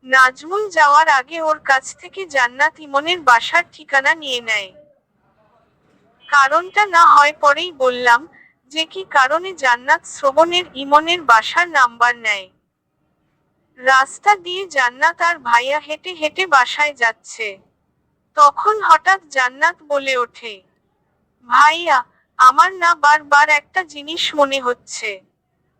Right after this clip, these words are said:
জান্নাত, "তোর আবার কি মনে হচ্ছে?" ভাইয়া, "না মানে আমার মনে হচ্ছে ইমন ভাইয়া আমার খুব আপন কেউ।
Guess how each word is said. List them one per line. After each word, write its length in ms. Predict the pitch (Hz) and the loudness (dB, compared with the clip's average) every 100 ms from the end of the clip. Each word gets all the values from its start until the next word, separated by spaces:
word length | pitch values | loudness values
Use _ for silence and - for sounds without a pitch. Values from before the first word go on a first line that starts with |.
| 247 | _
জান্নাত, 640 | 254 285 302 302 247 208 _ _ _ _ _ _ | -2 0 0 -2 -4 -4 _ _ _ _ _ _
"তোর 240 | - 339 381 | 2 4 4
আবার 380 | 359 311 349 359 | 4 4 0 -2
কি 140 | - 359 | -14 -8
মনে 340 | 320 285 302 | -4 -4 -4
হচ্ছে?" 640 | 285 269 _ - 247 214 190 _ _ _ _ _ 247 | -4 -6 _ -14 -10 -12 -14 _ _ _ _ _ _
ভাইয়া, 640 | 247 277 294 311 285 214 - _ _ _ _ _ _ | 0 2 2 0 -2 -2 -6 _ _ _ _ _ _
"না 280 | 262 262 277 | 2 2 6
মানে 360 | 311 349 403 | 4 2 0
আমার 360 | 349 311 330 330 | 0 2 0 2
মনে 300 | 302 311 339 | -2 -2 -2
হচ্ছে 460 | 311 302 - 349 | -2 -2 -14 -12
ইমন 360 | 320 302 320 349 | -12 -6 -6 -6
ভাইয়া 400 | 269 262 277 294 | -4 -4 2 2
আমার 260 | 277 285 320 | 4 0 -2
খুব 320 | - 330 320 | -10 -6 2
আপন 400 | 269 - 247 240 | 2 4 -4 -4
কেউ। 380 | - 220 190 | -16 -14 -14